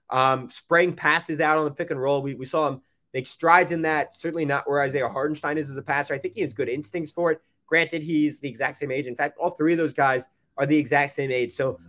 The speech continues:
when we talk about him being groomed, um, I still question, like, how much of a ceiling there is there, because that's sort of the reason Jericho Sims fell to fifty-eighth in the draft.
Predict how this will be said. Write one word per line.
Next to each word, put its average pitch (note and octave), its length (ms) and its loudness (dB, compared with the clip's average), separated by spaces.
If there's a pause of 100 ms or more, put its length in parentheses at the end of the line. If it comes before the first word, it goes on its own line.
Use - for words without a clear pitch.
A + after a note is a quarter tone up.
when D3+ 100 -2
we F3 60 4
talk F#3 300 6
about F#3 200 6
him F3+ 160 0
being D#3 240 -2
groomed, D#3+ 640 0
um, C3 400 -2
I D#3 120 0
still F#3 200 -4
question, E3 720 -2
like, C#3 180 -4
how D#3+ 220 -4
much D#3+ 180 -2
of D3 80 -14
a D3 60 -6
ceiling E3+ 340 -4
there E3 160 0
is D#3+ 140 -4
there, E3+ 200 0 (200)
because D3 80 -6
that's A3+ 160 2
sort A3 140 12
of G3+ 40 10
the F#3+ 80 6
reason F3 240 4
Jericho E3 300 0
Sims D3+ 240 -4
fell D3+ 180 0
to C#3+ 60 -4
fifty-eighth D3 440 -2
in C3+ 80 -12
the B2 60 -12
draft. A2 320 -4